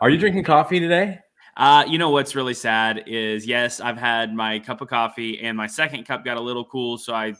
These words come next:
Speaker 2: put it in the mi-, <laughs> microwave, and it's still in the microwave. So I'm coffeeless this morning during our podcast.
Speaker 1: So I, I, you know, I've been trying to get enough of, like, protein in and things like that, and I change things around on my diet all the time. But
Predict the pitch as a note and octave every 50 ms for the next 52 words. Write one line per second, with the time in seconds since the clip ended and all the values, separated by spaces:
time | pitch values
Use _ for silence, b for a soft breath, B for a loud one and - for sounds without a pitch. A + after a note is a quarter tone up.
0 | _ _ - C#3+ C3+ C3 B2 A2+ A#2+ A#2+ A#2+ - - _ - - C3+ C3 C3+ C3+
1 | C3 B2 A#2+ A#2 A2+ A2+ A2+ A2+ G#2 - - B2 A#2 A#2 A2+ A2+ A2 - - -
2 | A#2 A2+ A2 A2 G#2+ A2 G#2+ G#2 - G#2+ G2 F#2+ F#2+ F#2 _ _ _ - - A#2+
3 | A2 G#2+ G#2+ A2 A2 G#2+ G#2+ - A2+ G#2+ - - G2+ G2 F#2 F#2 - - G2 -
4 | - G#2 G2 F#2 F#2+ F#2+ F#2+ F#2 _ _ _ _ _ _ _ _ _ _ _ -
5 | G2+ G2 F#2+ F#2+ F#2 F2+ - G2 F#2 F#2 _ - F#2 F2 F2 _ - - B2+ B2+
6 | C3 - - A2+ B2 C3 C#3 D3+ E3+ G3 G3 F#3 E3+ - - - _ _ _ -
7 | C#3 B2+ B2+ C#3 D3+ C#3 D3 D3+ D3+ C3+ - - B2+ B2 A#2+ A2 G2 G#2 A2+ G#2+
8 | - - F#2+ F#2+ G2 G2 F#2+ - - - _ _ _ _ _ _ _ _ _ _
9 | _ _ _ - - G2+ G2 E2+ - _ _ - G2 F#2+ F2+ - - - A2 G#2
10 | G2 - A2+ G#2 G#2 G2+ G2+ G#2 G2+ G2+ G2+ G2 G2+ G#2 G2 F#2+ G2+ G2 - -
11 | F#2+ F#2+ G2 F#2+ - F2 F2 E2+ _ _ _ _ _ _ _ _ - G2+ G2 -
12 | C3+ C3 B2+ B2+ C3 B2 A2+ G2+ A2 G#2+ G#2+ G#2 G2 F#2 F2+ E2 F2 F#2 F#2 F#2
13 | E2+ C#2+ F2 F2 E2+ E2 - F#2+ F2+ E2+ E2+ E2 D#2+ _ _ _ - F#2 - D#2+